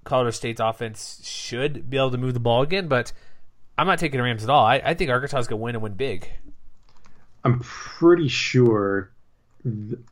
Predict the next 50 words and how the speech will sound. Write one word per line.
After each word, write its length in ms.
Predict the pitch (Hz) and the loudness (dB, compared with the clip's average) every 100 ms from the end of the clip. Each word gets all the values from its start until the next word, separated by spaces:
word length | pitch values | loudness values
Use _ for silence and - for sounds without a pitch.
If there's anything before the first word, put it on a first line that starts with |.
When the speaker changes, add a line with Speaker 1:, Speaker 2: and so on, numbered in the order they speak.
| - 139 | -10 -6
Speaker 2:
I'm 80 | |
pretty 220 | 123 208 - | 0 2 4
sure 160 | 165 | 4
this 360 | 123 107 127 127 | 4 4 2 2
is 120 | 107 | 0
the 80 | 110 | -2
first 380 | - 107 - - | -2 -2 -2 -4
pick 340 | 107 101 - | -2 -2 -2
that 120 | 104 | 0
I'm 240 | 95 92 90 | 0 -4 -4
changing 520 | - 110 101 101 95 | 0 2 2 0 -2
from 120 | 104 | -4
my 120 | 95 | -4
preseason 600 | 90 107 98 - - 92 | 0 0 0 -4 -6 -4
predictions. 800 | 110 120 131 - 156 165 160 - - - | -2 0 -2 -2 -4 -4 -6 -12 -18 -10
Speaker 1:
Uh-oh. 360 | 120 90 92 - - _ _ _ _ _ _ | -8 -8 -10 -12 -20 _ _ _ _ _ _
Speaker 2:
So 600 | - - 123 117 110 127 | -2 4 6 8 6 6
I'm 200 | 123 123 | 4 4
kinda 240 | 139 123 | 4 2
with 200 | 117 104 | 2 0
you. 300 | 123 110 95 | 2 2 2
I, 160 | 98 95 - _ _ - | -2 -6 -10 _ _ -10
I 60 | 113 | -4
mean, 140 | 110 | 0
I 80 | 120 | 2
don't 260 | 139 139 | 2 2
know 160 | 120 123 | 2 2
that 140 | 113 | 2
I've 100 | 101 | 0
seen 220 | - 127 107 | 0 2 2
enough 320 | 101 104 - | 0 -4 -4
from 240 | - 95 95 | -4 -2 -2
the 100 | 95 | 0
offense 840 | 104 117 135 156 190 - - - - - - - | 0 0 0 -2 -2 -2 -4 -6 -14 -20 -16 -2
that, 420 | 113 98 95 - - - - - - - | 2 2 0 -6 -14 -14 -14 -18 -16 -2
you 140 | 104 | 2
know, 60 | 127 | 2
if 140 | 123 | 0
the 60 | 127 | 2
defense 400 | 123 127 104 - | 2 2 -2 -2
falters 500 | - 110 120 101 92 | -4 -2 0 0 0
again, 280 | 95 92 | -2 0
which 160 | 95 90 | -2 -2
I 80 | 95 | 0
think 220 | 110 98 | 0 0
is 100 | 95 | 0
a 60 | 95 | 2
very 200 | 104 101 | 2 2
strong 340 | - 104 98 | 2 0 0
possibility, 840 | 110 101 - 110 127 107 135 139 | 0 -2 0 2 4 4 0 -4